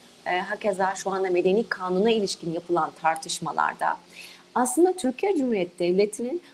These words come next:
kadın politikasını da temsil etmekte. O yüzden sizin sorduğunuz mantıksızlık aslında Türkiye'nin, e, e, söylediğiyle yaptığı şeyin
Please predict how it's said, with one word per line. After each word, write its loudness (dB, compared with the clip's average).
kadın 4
politikasını 2
da 2
temsil 0
etmekte. -4
O 8
yüzden 6
sizin 0
sorduğunuz 2
mantıksızlık 0
aslında 2
Türkiye'nin, 0
e, 2
e, 0
söylediğiyle 6
yaptığı 2
şeyin 0